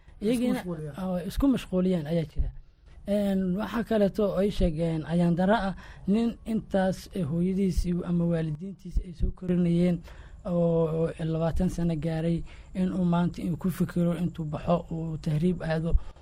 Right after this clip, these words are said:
Speaker 2: uu badda uu ku dhinto. Taas horta waa ayaan daro.
Speaker 1: Adiga,
Speaker 2: Midaas
Speaker 1: ee, weli Siciid, ma ku hamisay inaad badda aadid oo tahriibtid?
Speaker 2: Run ahaantii, kuma hamin weligay, laak-, weligayna kuma hamin, laakiin qofkii tale igala yimaada arrinta noocaas ah,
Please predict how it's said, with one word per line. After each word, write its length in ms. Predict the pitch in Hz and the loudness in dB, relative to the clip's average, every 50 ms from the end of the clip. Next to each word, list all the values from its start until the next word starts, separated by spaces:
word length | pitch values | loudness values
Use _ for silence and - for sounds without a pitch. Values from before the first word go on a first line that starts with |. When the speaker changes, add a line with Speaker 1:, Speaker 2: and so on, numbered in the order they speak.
| - - - - | -20 -14 -10 -8
Speaker 2:
uu 80 | 165 156 | -8 2
badda 280 | 147 202 175 165 170 | 4 6 6 6 4
uu 120 | 147 175 170 | 0 -6 -6
ku 120 | - 190 | -6 -6
dhinto. 260 | 160 151 151 139 - - - | -4 -4 -4 -4 -6 -10 -8
Taas 200 | 175 185 180 - | -6 -6 -4 -2
horta 220 | 208 196 - - 190 | -2 0 0 0 0
waa 100 | 185 - | 0 -2
ayaan 260 | 165 170 165 165 160 | -2 -2 -2 -2 -2
daro. 260 | 156 160 165 165 170 - - - - - - - - - - - - - - - - | -4 -2 -2 -2 -2 -4 -6 -12 -20 -20 -20 -20 -20 -20 -20 -20 -20 -20 -20 -8 -4
Speaker 1:
Adiga, 100 | - 208 | -2 -2
Speaker 2:
Midaas 280 | 190 214 202 196 190 190 | 0 2 2 0 0 -2
Speaker 1:
ee, 160 | 190 185 190 202 | -2 2 2 4
weli 140 | 208 208 | 4 2
Siciid, 260 | 190 - 208 190 190 185 | 0 -2 -2 0 0 0
ma 100 | 185 175 | 0 0
ku 100 | - 202 | 0 2
hamisay 380 | 190 180 165 151 151 - 170 170 | 2 2 2 0 -4 -6 -8 -8
inaad 180 | 170 165 160 151 | -6 -6 -6 -6
badda 200 | 160 156 151 156 151 147 | -4 -6 -6 -8 -8 -8
aadid 280 | 151 151 151 151 175 - 160 | -8 -8 -8 -8 -10 -10 -10
oo 60 | 151 | -12
tahriibtid? 580 | - - - 147 135 127 131 131 123 - - - - - - - - - - - 135 - | -8 -6 -4 -4 -4 -4 -6 -8 -10 -10 -14 -16 -18 -18 -18 -18 -18 -14 -12 -6 -2 0
Speaker 2:
Run 140 | 185 190 | 0 2
ahaantii, 680 | 165 190 196 190 196 202 202 196 - - 175 175 175 170 - | 2 2 4 4 4 4 2 2 2 2 4 4 2 2 0
kuma 220 | - 190 185 185 170 | 2 4 6 6 6
hamin 380 | 165 160 160 160 170 160 160 - | 6 4 4 2 2 2 0 2
weligay, 500 | 175 175 165 165 143 156 160 165 156 160 - - | 2 2 2 2 0 0 0 0 -2 -4 -6 -6
laak-, 500 | 165 151 151 143 - - - - - - | -6 -4 -4 -6 -8 -12 -16 -18 -8 -2
weligayna 480 | 202 233 240 220 196 175 175 175 165 151 | 0 2 4 4 4 6 4 4 4 2
kuma 220 | - 170 170 170 160 160 | 2 2 2 2 2 2
hamin, 280 | 160 170 175 175 185 165 160 | 2 2 2 2 2 0 -2
laakiin 420 | 160 160 151 - - 196 196 180 185 - - - - - - | -4 -4 -4 -2 0 2 2 2 0 -6 -12 -16 -18 -10 -6
qofkii 380 | - 233 202 - - 214 226 - | -4 -4 -4 -2 -2 -2 -2 0
tale 400 | - - 208 214 202 190 185 - | 2 2 2 4 2 0 -4 -2
igala 320 | - 202 185 165 180 180 196 | -2 0 2 2 4 4 4
yimaada 460 | 208 196 180 170 165 165 165 165 - | 4 4 4 2 2 0 0 -2 -2
arrinta 340 | 175 165 185 202 - - 190 | 0 0 0 0 0 0 0
noocaas 420 | 190 185 180 147 156 170 156 - | 0 0 -2 -2 -4 -4 -2 -2
ah, 120 | - - | -2 -2